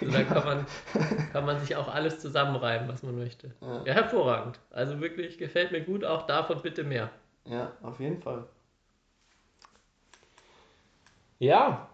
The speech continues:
Speaker 1: als, äh, weiteres großes Thema, jetzt weil es auch, äh, immer näher rückt, die German Open, sollten wir auch auf jeden Fall mal drüber sprechen. Habe ich mir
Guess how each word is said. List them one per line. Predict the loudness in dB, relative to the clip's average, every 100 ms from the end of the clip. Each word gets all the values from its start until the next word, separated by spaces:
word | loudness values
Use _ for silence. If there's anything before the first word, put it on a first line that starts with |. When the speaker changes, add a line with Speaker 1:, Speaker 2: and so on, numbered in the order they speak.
| _ _ _ -6
Speaker 1:
als, | -6 -6 -10 -18 -20 _ _ _
äh, | -2 2
weiteres | 6 6 6 0 -4
großes | 0 2 2 -6
Thema, | -2 0 2 2 0 -6 -18 _ _ -8
jetzt | -6 -6 -8 -2
weil | 2 2
es | 0 0
auch, | 0 0
äh, | -4 -2
immer | 2 2
näher | 4 4 4
rückt, | 0 -4
die | -6
German | 2 4 4 4
Open, | 0 0 -4 -6
sollten | -6 -4 -4
wir | -4
auch | -2 -2
auf | -2
jeden | -6 -6
Fall | -8
mal | -8
drüber | -6 -4 -4
sprechen. | -2 -4 -4 -10 -8
Habe | -6
ich | -6
mir | -4 -2 -2